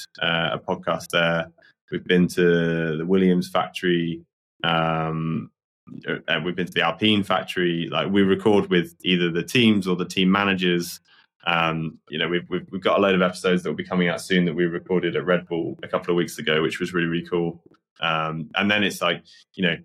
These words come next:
um, all the manufacturers, so Asetek, Fanatec, Track Racer, like, but there's loads that we, uh, Vasara, there's loads that we haven't even touched yet. Like, you know,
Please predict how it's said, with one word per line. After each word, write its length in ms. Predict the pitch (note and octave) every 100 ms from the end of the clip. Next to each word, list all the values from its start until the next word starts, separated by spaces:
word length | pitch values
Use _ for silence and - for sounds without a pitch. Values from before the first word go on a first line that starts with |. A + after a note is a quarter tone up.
| _ _ _ _ _ _ - - _ -
um, 560 | G2+ F#2 F2 F2 E2 - _ _ _ - -
all 80 |
the 80 | B2
manufacturers, 600 | A2 G#2 G#2+ - - E2
so 100 | F#2+
Asetek, 580 | - A2 - - F#2+ -
Fanatec, 480 | A#2+ G#2 F#2 - -
Track 260 | B2+ A#2
Racer, 300 | G2+ F2 F2
like, 160 | F2 A2
but 140 | A2+
there's 180 | A2+ A2
loads 240 | C3+ C#3 A#2
that 60 |
we, 160 | G2+ G2
uh, 200 | F2 G2
Vasara, 800 | G2 F#2+ G#2 - A#2+ G2+ E2+ E2+
there's 160 | F#2+
loads 220 | A#2+ B2+ A2
that 60 |
we 80 | F#2+
haven't 240 | G#2 F#2+ F#2
even 340 | F2 E2+ E2+
touched 320 | - - -
yet. 160 | D#2 -
Like, 180 | E2+ - _
you 120 | F#2+
know, 220 | F2 E2